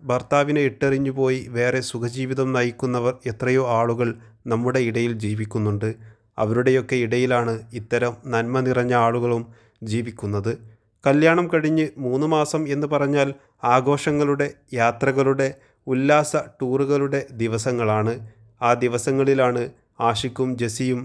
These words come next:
ആശുപത്രിയായ ആശുപത്രി മുഴുവൻ കയറിയിറങ്ങേണ്ട അവസ്ഥ വന്നത്. അല്ലെങ്കിലും അസുഖവും മരണവും ഒന്നും വരാൻ നമ്മൾ ക്ഷണിക്കണമെന്നില്ലല്ലോ. അതിനോടൊക്കെ നമ്മൾ എങ്ങനെയാണ് പ്രതികരിക്കുന്നത് എന്നാണ് പടച്ചവൻ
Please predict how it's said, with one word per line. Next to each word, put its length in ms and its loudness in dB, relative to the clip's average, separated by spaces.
ആശുപത്രിയായ 800 2
ആശുപത്രി 520 -2
മുഴുവൻ 420 -2
കയറിയിറങ്ങേണ്ട 840 2
അവസ്ഥ 360 0
വന്നത്. 400 -2
അല്ലെങ്കിലും 500 0
അസുഖവും 600 -2
മരണവും 520 0
ഒന്നും 260 -2
വരാൻ 400 2
നമ്മൾ 320 -2
ക്ഷണിക്കണമെന്നില്ലല്ലോ. 1080 -2
അതിനോടൊക്കെ 540 2
നമ്മൾ 300 2
എങ്ങനെയാണ് 520 0
പ്രതികരിക്കുന്നത് 800 -4
എന്നാണ് 440 0
പടച്ചവൻ 520 -2